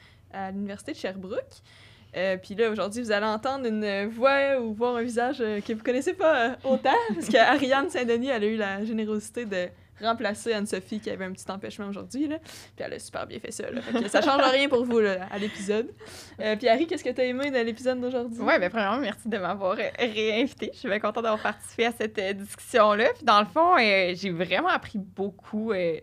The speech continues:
Speaker 2: sur la génétique, qui est comme une spécialité qu'on, à laquelle on est vraiment moins exposé. Fait que ce que ça m'a, euh, dit un peu, c'est que c'est vraiment important d'aller comme explorer parce que c'est ça, il y a des spécialités auxquelles, euh,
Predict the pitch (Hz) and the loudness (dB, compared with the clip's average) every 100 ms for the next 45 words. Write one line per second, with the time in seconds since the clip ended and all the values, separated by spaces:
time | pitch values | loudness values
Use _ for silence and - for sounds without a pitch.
0 | - - 190 180 185 185 180 240 - 196 | -12 -12 -6 -6 -6 -8 -10 -16 -10 -10
1 | 220 180 175 175 175 170 175 220 202 175 | -8 -6 -6 -8 -8 -8 -8 -4 -2 -2
2 | 165 160 151 151 160 220 220 175 160 208 | -2 -4 -4 -4 -4 -4 -4 -2 -2 -4
3 | 330 185 185 226 220 - - 185 175 196 | -4 -2 -2 -2 -4 -10 -6 -4 -2 -4
4 | 330 - - - _ _ _ - - 202 | -6 -14 -20 -20 _ _ _ -10 2 2
5 | 196 - - 226 226 226 208 196 190 180 | 0 -10 -2 0 2 2 2 4 4 4
6 | 226 - - 175 160 160 247 175 180 185 | 2 -2 -6 -4 -4 -4 -2 0 0 -2
7 | 277 311 190 - 180 170 170 170 170 - | -8 -6 -12 -6 -2 0 0 0 -2 -4
8 | _ - - 180 160 170 233 277 - 185 | _ -20 -12 -8 -6 -6 -4 -6 -6 -6
9 | 180 190 233 233 180 185 - 175 - 185 | -6 -8 -4 -4 -6 -10 -6 -6 -4 -8
10 | - - 190 170 175 185 185 180 160 165 | -8 0 2 2 0 -10 -10 -8 -4 -4
11 | 170 180 185 170 175 - 180 175 240 233 | -6 -4 -4 -4 -8 -10 -8 -6 -6 -8
12 | 233 226 220 190 | -4 -2 0 -2